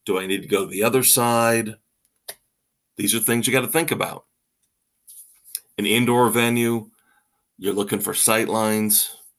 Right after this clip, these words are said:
the best possible sight line you can get,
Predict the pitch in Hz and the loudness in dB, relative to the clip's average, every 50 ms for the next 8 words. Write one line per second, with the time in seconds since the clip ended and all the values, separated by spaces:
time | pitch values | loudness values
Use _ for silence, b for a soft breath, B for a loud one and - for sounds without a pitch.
0 | _ _ _ _ _ - 104 98 78 78 104 110 107 - - - - 110 113 107 | _ _ _ _ _ -10 -10 -8 -4 -2 -2 -2 -2 -4 -4 -2 0 0 0 0
1 | - - 101 101 101 - - 107 107 - - 95 98 98 95 95 95 98 95 - | 0 0 0 0 2 2 0 0 0 0 0 -2 -2 -2 -4 -6 -6 -6 -4 0
2 | 107 107 110 - - - | 0 0 0 -2 -6 -14